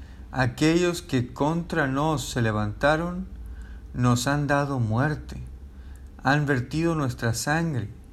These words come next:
han saqueado nuestros bienes y violado nuestro honor. Sin embargo,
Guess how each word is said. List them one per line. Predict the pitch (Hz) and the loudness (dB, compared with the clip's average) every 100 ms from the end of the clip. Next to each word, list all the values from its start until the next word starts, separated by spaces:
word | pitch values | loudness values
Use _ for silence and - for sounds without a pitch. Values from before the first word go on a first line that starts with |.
| - - - - | -20 -18 -18 -10
han | - 160 | 0 0
saqueado | 165 151 123 151 160 175 | 2 2 2 2 2 2
nuestros | 160 123 131 110 | -2 -4 -4 -4
bienes | 113 131 170 185 175 147 | 0 0 2 -2 -2 -4
y | |
violado | 131 120 113 131 160 | 0 0 2 2 0
nuestro | 156 135 - 117 | -2 -4 -4 -2
honor. | 110 131 156 123 - - - - | 0 0 0 -4 -10 -16 -18 -14
Sin | - 202 156 | -4 2 2
embargo, | 156 165 185 185 196 | 4 6 4 4 0